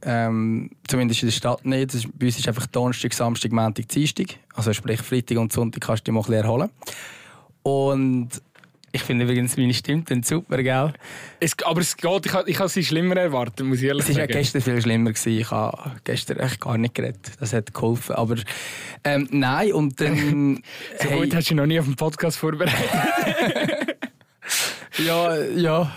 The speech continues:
Speaker 2: Ja.
Speaker 1: Kann man, glaub, kann man, glaub, wirklich so zusammenfassen. Das ganze Ziel gewesen vom gestrigen Tag. Ähm, jetzt ist das Studio gerade ins Zettel gehängt worden. Ich hoffe, für uns bedeutet das nichts. Ähm, <laughs> Nein, was macht man den ganzen Tag? Hey, man ist, man ist dort, hat eine gute Zeit,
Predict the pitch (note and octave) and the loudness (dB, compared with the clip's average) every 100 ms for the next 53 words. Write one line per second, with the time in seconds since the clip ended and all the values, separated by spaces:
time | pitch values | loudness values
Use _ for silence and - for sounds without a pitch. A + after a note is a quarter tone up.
0 | A#2 C3+ D3+ D#3+ D#3 D3 D3+ C#3+ A3 D#3+ | 0 2 2 2 2 2 0 0 0 0
1 | D3+ D3+ D#3 D3 - B3+ D#3 D3 D3+ D3+ | 0 0 0 0 0 0 2 4 4 2
2 | - C#3 B2+ - C#3+ D3 C#3+ - D3 C#3+ | 0 -4 -2 0 0 0 -2 0 0 0
3 | - C#3 C#3 C#3 C3 A#2+ C3 - B2 C3+ | 0 0 0 -2 -2 -2 -2 0 2 2
4 | - - - - - - - - B2+ B2 | 0 -8 -18 -16 -16 -16 -20 -2 2 2
5 | A#2+ A#2 A#2 A#2+ A#2 C3+ B2+ A#2 B2 A#2+ | 2 0 0 0 0 0 2 2 2 0
6 | - B2 B2+ C#3 - C3+ C3 - B2+ C3 | 0 0 2 0 0 0 0 0 0 0
7 | A#2+ A2 - A2+ A#2 - B2 D3+ E3 E3 | 0 -2 -2 0 0 0 0 0 0 0
8 | E3+ F#3 G3+ - - - - - - - | 2 2 0 -2 -12 -12 -12 -16 -8 -2
9 | E3 - - - F#5 G5 A#5 G#5 F#5+ F#5+ | 0 2 0 0 0 2 2 0 0 0
10 | - A3+ B3 A#3+ A#3+ - - - - - | 2 2 2 2 0 -4 -10 -6 -2 -2
11 | - - C3+ D3 F#3 E3 C3+ D#3+ - G#3+ | -4 -2 0 2 0 0 0 2 0 0
12 | G#3 G#3+ G#3 - - F#3 E3 D#3 D#3+ - | 2 2 2 0 0 0 2 2 2 2
13 | D3 C#3+ C3+ - - C#3 C3+ - - D#3 | 2 2 0 -4 -2 0 0 -2 -2 0
14 | F3 D#3 C3+ C#3 D3 C3 - D3 E3 E3 | 0 0 0 0 0 -2 -2 0 0 -2
15 | - | -10